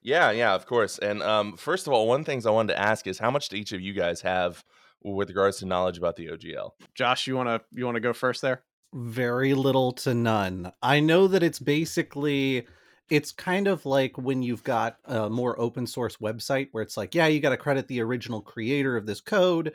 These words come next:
Speaker 3: but you can kinda do your own thing with it as long as you're crediting the original creator." But that's
Speaker 2: Yeah.
Speaker 3: about the limit of my knowledge.
Speaker 2: I know maybe just a little bit more than Josh because, uh, you know, I handle a lot of the publication stuff, uh,
Speaker 1: Right.
Speaker 2: for, for G G.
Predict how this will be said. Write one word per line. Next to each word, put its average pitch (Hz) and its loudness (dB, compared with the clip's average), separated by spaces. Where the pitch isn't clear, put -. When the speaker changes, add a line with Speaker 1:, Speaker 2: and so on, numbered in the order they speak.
Speaker 3:
but 131 -2
you 139 -2
can 135 -4
kinda 131 0
do 120 -2
your 120 0
own 113 -2
thing 120 -4
with 113 -2
it 113 -2
as 117 -2
long 113 -2
as 101 -6
you're 101 -8
crediting 92 -6
the 92 -10
original 90 -10
creator." 90 -10
But 147 -4
that's 226 4
Speaker 2:
Yeah. 214 -2
Speaker 3:
about 180 2
the 165 0
limit 143 2
of 92 0
my 95 -4
knowledge. 78 -8
Speaker 2:
I 160 6
know 160 6
maybe 131 0
just 123 -4
a 117 -4
little 120 0
bit 113 -4
more 113 -2
than 101 -8
Josh 107 0
because, 107 -6
uh, 127 -6
you 117 -4
know, 110 -2
I 117 2
handle 120 0
a 107 -2
lot 110 0
of 98 -6
the 98 -10
publication 110 -6
stuff, - -2
uh, 107 0
Speaker 1:
Right. - -16
Speaker 2:
for, 110 -4
for 117 -4
G 113 -6
G. 120 -4